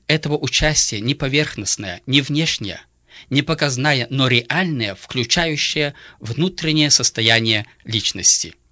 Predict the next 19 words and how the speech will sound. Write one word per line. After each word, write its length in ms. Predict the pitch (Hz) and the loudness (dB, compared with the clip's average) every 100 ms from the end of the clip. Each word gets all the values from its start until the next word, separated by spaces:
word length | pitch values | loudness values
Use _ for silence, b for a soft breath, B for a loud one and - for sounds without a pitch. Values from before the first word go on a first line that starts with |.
| _ _ _ - | _ _ _ -4
Вот 220 | 190 - | -4 -2
почему 400 | 165 - 143 135 | -4 -2 -2 -2
сказано 520 | - 127 120 120 117 | 0 2 0 -2 -2
далее: 460 | 117 110 90 85 b b b | 2 0 0 -8 b b b
«Сообразуясь 1000 | - 156 151 135 139 135 143 170 156 - - | 2 2 2 2 0 0 -2 -2 -2 -4 -4
смерти 520 | - 135 156 147 - | -4 2 2 2 -4
Господа», 580 | 156 175 - - 90 - B B B - | -4 -6 -8 -10 -12 -14 B B B 2
то 100 | 139 | 2
есть 220 | 127 - | 4 2
полное 560 | 175 190 175 156 151 - B B | 2 4 4 2 0 -6 B B
самоотречение 1200 | - 165 180 - 135 - 131 - 160 170 151 123 | 4 6 4 2 -2 -2 -2 0 2 4 2 0
личности, 800 | 120 190 - 104 98 - 113 120 B _ | 0 0 0 0 0 0 -2 -4 B _
как 240 | 151 151 | 2 2
и 40 | 123 | -2
Христос, 540 | - 120 - 160 156 | -2 -2 -2 0 0
совершивший 760 | - 135 135 - 143 135 - 139 | 0 0 0 -2 -4 -4 -4 0
это 380 | 123 123 120 B B | -2 0 -6 B B
на 140 | 120 123 | -2 -2
кресте 580 | 127 123 - - 117 | 0 0 2 4 2